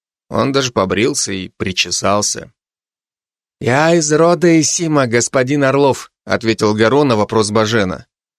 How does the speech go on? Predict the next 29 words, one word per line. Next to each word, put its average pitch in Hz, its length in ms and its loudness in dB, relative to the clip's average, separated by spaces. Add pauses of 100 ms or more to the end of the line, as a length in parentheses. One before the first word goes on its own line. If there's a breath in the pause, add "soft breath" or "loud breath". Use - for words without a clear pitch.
(120)
«Это 143 380 2
один 147 300 2
из 151 100 2
древнейших 147 640 0
родов 143 320 2
княжества 139 480 -2
Яномар, 135 560 0
и 117 80 2
наш...» 135 460 0 (200)
Бажен 101 460 0
его 95 180 -2
не 98 140 0
дослушал. 98 640 -4 (400)
Он 123 160 0
резко 170 300 2
поднял 156 300 2
руку 147 260 2
в 127 60 -2
белой 143 300 2
кожаной 131 320 0
перчатке, 131 540 0
затыкая 117 480 0
Гаро. 107 420 0 (760)
«Представьте 123 840 -2
мне 123 560 0 (560)
<clears throat> 104 440 -2
остальных, 117 580 0
господин 95 600 -2
Галей», 95 560 -2